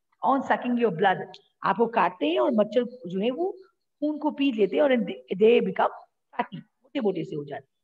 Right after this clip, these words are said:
They have got the long tube-like structures which help them to suck their food। Leech is a worm that, like insect which feed on attaching itself to some other animals and sucking their blood। आप यहाँ पे देखेंगे इस बफेलो के ऊपर ये, अ, लीच को दिखाया गया है।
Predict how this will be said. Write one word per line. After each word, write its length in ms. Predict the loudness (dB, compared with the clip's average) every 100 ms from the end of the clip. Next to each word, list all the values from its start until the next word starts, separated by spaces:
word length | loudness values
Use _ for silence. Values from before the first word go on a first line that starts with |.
| _ _ _ _ _ _ _ 0
They 120 | 2
have 140 | 2
got 120 | 2 4
the 100 | 4
long 200 | 2 -2
tube-like 300 | 0 -2 -2
structures 340 | -6 -2 -4 -4 -12 -16 -8
which 160 | -8 2
help 200 | 2 2
them 100 | -4
to 140 | -2
suck 120 | -6 -4
their 100 | -4 -2
food। 160 | -4 -4 -14 -20 _ _ _ _ -2
Leech 380 | 0 -2 -4 -2
is 140 | -2
a 100 | 2
worm 240 | 2 2 -2
that, 180 | -6 -6
like 140 | -6 -6
insect 320 | -4 -4 -4 -10 -20 _ -8
which 160 | -6 -2
feed 180 | -2 0
on 80 | -2
attaching 320 | 0 0 0
itself 300 | -4 -2 -2
to 120 | -4 -4 -4
some 100 | -2
other 240 | -2 -2
animals 340 | -4 -4 -6
and 120 | -8 -8
sucking 300 | -10 -10 -6
their 160 | -6
blood। 200 | -6 -12 _ _ _ _ -8
आप 100 | -4
यहाँ 160 | 0 0
पे 100 | -2
देखेंगे 480 | -4 -2 -2 -2 -8 _ _ _ _ _
इस 140 | -6 0
बफेलो 400 | 0 2 2 2
के 100 | 2
ऊपर 180 | 2
ये, 120 | 2 2
अ, 520 | -2 -10 -6 -4 -4
लीच 260 | -2 -4
को 100 | -4
दिखाया 300 | -8 -2 -2
गया 180 | -2 -6
है। 120 | -12